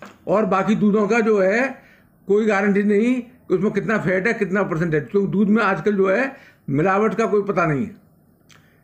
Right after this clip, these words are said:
तो ज़्यादा दूध बिल्कुल भैंस, डेयरी के नीचे भैंस का लें या स्टैंडर्ड दूध लें। मैंने अमूल की दो पाउच लिए हैं और जो मैंने खाली कर लिया है इनको,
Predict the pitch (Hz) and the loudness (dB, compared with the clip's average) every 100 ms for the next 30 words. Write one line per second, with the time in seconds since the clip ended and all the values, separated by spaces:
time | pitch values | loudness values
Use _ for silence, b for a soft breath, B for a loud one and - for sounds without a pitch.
0 | b _ 180 185 190 214 170 214 180 226 | b _ -2 0 0 0 0 0 0 -2
1 | 180 214 208 - - 143 151 190 170 143 | 0 0 0 -4 -10 -4 -2 -2 -4 0
2 | 180 196 208 214 214 165 214 151 202 214 | 0 0 0 0 0 0 -2 0 0 2
3 | 240 277 - B B B - 160 226 196 | 0 -2 -6 B B B -4 0 0 -2
4 | 208 226 190 214 180 139 95 - _ _ | 0 0 2 0 0 -2 -6 -16 _ _
5 | _ - _ 156 220 202 196 214 220 185 | _ -20 _ -2 0 2 2 2 2 0
6 | 208 208 190 175 185 185 240 277 - b | 2 2 0 0 2 2 0 -2 -8 b
7 | b b b - 175 196 202 190 165 180 | b b b -2 0 2 0 -2 -4 0
8 | 196 175 185 196 196 208 220 254 - | -2 0 -2 0 0 0 0 -2 -8